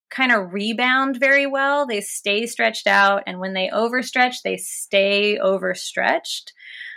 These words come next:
Um, and so people with connective tissue disorders, uh, have a lot of dislocations pretty regularly. And, uh, there's something called subluxation, which is almost a dislocation, but not quite.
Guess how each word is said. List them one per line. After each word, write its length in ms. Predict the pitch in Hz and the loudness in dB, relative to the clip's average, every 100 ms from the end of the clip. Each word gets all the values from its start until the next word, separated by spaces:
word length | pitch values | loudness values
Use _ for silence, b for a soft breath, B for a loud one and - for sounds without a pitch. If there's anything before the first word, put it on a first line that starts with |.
| B | B
Um, 440 | 208 202 190 185 - | 4 4 2 -2 -2
and 220 | 202 196 | -2 0
so 340 | - 196 190 | 2 4 4
people 320 | 190 240 233 208 | 2 -4 -2 -2
with 120 | 208 | -2
connective 340 | 202 196 190 | -6 -6 -6
tissue 260 | 233 233 220 | -6 -4 -4
disorders, 580 | 196 190 185 180 180 - | -2 0 0 0 -2 -4
uh, 320 | 208 190 196 202 | -2 0 0 -2
have 180 | 196 196 | 0 2
a 60 | |
lot 360 | 190 185 185 196 | 4 4 4 4
of 320 | 190 180 180 _ _ _ _ _ _ 190 | 2 2 -2 _ _ _ _ _ _ -4
dislocations 1120 | 240 247 226 214 208 226 285 330 381 392 - - | -2 0 0 0 0 0 0 -2 -4 -10 -12 -2
pretty 260 | 247 233 | 0 2
regularly. 960 | 202 196 196 214 226 233 240 247 262 - | 2 2 2 0 2 0 0 0 -2 -2
And, 640 | - 196 190 185 190 190 190 | 0 2 4 2 -2 -2 2
uh, 600 | 185 185 180 180 180 180 - | 4 4 2 0 0 -4 -4
there's 180 | 208 - | -4 -2
something 200 | 233 226 | -2 2
called 240 | 220 190 - - | 2 0 -2 2
subluxation, 840 | 330 311 311 294 285 277 285 269 | 4 4 0 0 0 0 0 0
which 160 | 226 214 | -2 -2
is 360 | 202 185 - - - | -4 -4 -12 -20 0
almost 720 | 254 285 330 339 339 349 - | 4 6 6 4 2 0 -4
a 60 | 330 | -4
dislocation, 720 | 277 320 330 330 339 330 311 | -4 -4 -4 -2 -2 -2 -2
but 120 | 233 | -2
not 260 | 226 220 - | 0 0 0
quite. 380 | - 240 349 | 0 2 2